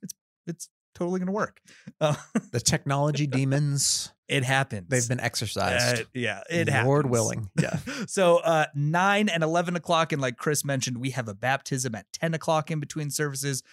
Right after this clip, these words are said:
Speaker 1: that we're really, really excited for. We also have starting point in between services.
Speaker 2: That's
Speaker 1: So
Speaker 2: right.
Speaker 1: if you wanna know more about Fathom Church, um, ask questions,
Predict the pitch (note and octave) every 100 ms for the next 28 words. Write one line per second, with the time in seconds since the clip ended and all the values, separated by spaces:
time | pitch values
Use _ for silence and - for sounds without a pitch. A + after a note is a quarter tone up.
0 | - _ - B2 A#2+ C3+ D3 D3 C#3+ C3+
1 | D3 C3 A#2 B2+ A#2+ B2 - C3+ C3 C3+
2 | A#2 G#2+ - - - A#2+ C3 D3 C#3+ D3+
3 | C#3+ C#3+ - C3+ C3+ - C3+ C3 C#3 C3
4 | A#2+ C3 G#2 G#2 G#2 B2 B2+ B2 A#2+ A2+
5 | A2 - _ _ A#2+ C3 C3+ B2+ B2 A#2
6 | B2+ A#2+ A#2+ A2 B2 A2+ G#2+ - - _
7 | _ _ A#2+ A#2 G#2+ G#2 G2 _ - B2
8 | - - A#2+ - A2+ G#2+